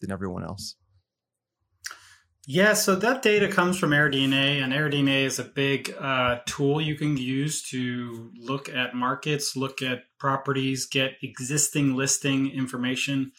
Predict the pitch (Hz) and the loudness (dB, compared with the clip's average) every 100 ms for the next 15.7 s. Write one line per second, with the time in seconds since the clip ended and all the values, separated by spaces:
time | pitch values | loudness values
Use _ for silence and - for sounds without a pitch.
0 | - - _ - 123 123 120 120 127 135 | -20 -20 _ -2 0 2 -2 -6 -6 -4
1 | 135 127 120 143 135 143 143 135 - 139 | -2 -4 -4 -4 0 2 4 4 4 0
2 | 131 131 127 135 131 135 143 139 131 131 | 0 -2 -6 -2 0 0 -2 -2 -2 -2
3 | 127 123 135 127 123 120 113 - 135 123 | -2 -4 -4 -4 -4 -6 -6 -6 -6 -6
4 | - 127 123 117 - 113 - _ _ - | -4 -4 -4 -8 -10 -12 -14 _ _ -4
5 | - 135 127 120 - - _ - _ 127 | -2 -2 -2 -2 -6 -8 _ -20 _ -6
6 | 127 123 123 - 156 151 220 160 165 - | -4 -4 -6 -2 0 4 4 4 2 0
7 | - - - _ 180 220 208 190 - 175 | -2 -12 -20 _ 2 4 6 4 4 4
8 | 170 170 170 170 160 170 156 - - 160 | 4 4 2 0 2 2 4 2 0 2
9 | 156 156 147 135 139 131 - 135 139 143 | 4 6 4 2 0 -2 -2 -4 -2 2
10 | 143 147 - 143 120 131 127 131 135 - | 2 2 2 0 -2 -4 -2 -2 -2 -4
11 | - 139 139 135 123 123 123 - 139 131 | -2 0 0 0 -2 -4 -2 -2 -4 -4
12 | 139 127 127 123 123 120 123 123 127 120 | -2 0 0 -4 -8 -4 -4 -4 -8 -6
13 | 131 135 - 156 170 226 240 - 135 131 | -6 -6 0 2 2 0 -4 -4 -6 -2
14 | 139 160 180 175 147 143 135 143 139 - | 0 2 2 2 0 0 -2 -2 -2 -2
15 | - 127 123 123 117 107 - | 0 0 0 -4 -6 -8 -10